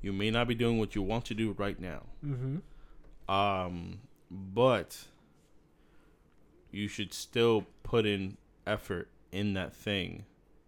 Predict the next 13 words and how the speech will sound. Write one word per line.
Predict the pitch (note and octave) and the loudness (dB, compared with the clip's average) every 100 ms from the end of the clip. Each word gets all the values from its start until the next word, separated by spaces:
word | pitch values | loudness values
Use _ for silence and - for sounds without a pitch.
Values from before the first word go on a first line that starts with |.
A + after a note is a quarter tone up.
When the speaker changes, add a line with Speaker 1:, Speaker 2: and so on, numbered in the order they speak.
| _ - | _ -4
Speaker 1:
Like, | G2+ | -2
for, | - G#2+ | 0 0
as | G#2 - | -2 2
far | B2+ | 4
as | A2+ G2+ | 4 2
work | A2 A2+ - | 0 0 -4
goes, | E2 G2+ | -10 -8
like, | F2+ F2+ | -8 -4
you | G#2+ | 0
may | A2 | 2
not | C3+ B2+ | 4 4
be | A#2 | 2
doing, | G#2 A#2 A2+ G#2+ | 0 2 2 2